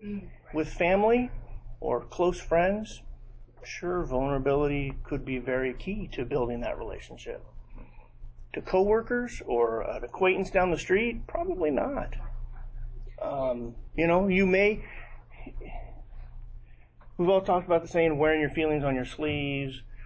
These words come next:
Speaker 2: or the person that runs around and is constantly crying wolf.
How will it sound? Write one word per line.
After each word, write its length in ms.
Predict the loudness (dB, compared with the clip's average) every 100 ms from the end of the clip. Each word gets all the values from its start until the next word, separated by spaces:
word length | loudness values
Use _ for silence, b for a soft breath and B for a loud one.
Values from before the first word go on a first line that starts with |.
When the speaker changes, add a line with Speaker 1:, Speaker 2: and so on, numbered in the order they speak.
| b
Speaker 2:
or 120 | -4 -2
the 80 |
person 320 | 0 0 2 -2
that 100 | 2
runs 240 | 2 2
around 500 | 2 4 6 4 4
and 260 | 2 2 2
is 380 | 2 2 0 -8 -12 -10 0
constantly 800 | 2 2 0 -2 0 0 -2 -6 -6 -8 -6
crying 400 | -2 0 0 0 2
wolf. 440 | 4 4 2 -10